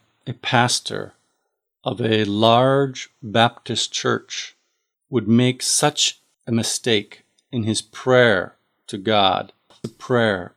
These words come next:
that is so contrary to everything the New Testament says, not to mention even against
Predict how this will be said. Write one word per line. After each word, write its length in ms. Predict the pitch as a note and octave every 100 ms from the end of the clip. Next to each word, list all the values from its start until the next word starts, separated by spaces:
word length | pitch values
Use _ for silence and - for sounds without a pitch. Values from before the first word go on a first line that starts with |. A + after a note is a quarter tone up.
| _
that 200 | A2 A2+
is 160 | A#2+ G2+
so 460 | - - D3 D3 _ -
contrary 960 | - C#3+ D3 D3 - G#2 E2+ D#2 D#2+
to 100 | - - -
everything 680 | C#3+ C#3+ C3 C3+ B2 A#2
the 120 | G2 G2+
New 160 | A2+
Testament 580 | A2+ A#2 G#2+ - F#2+ F2
says, 600 | - G2+ F2 D2+ - - _ _ _ _ _ _
not 180 | B2 A#2+
to 60 | A2
mention 540 | A#2 C3+ - G2+ G#2+ _ _ _
even 300 | A#2+ G#2+ A2
against 640 | A#2 F2+ A2+ A2 - -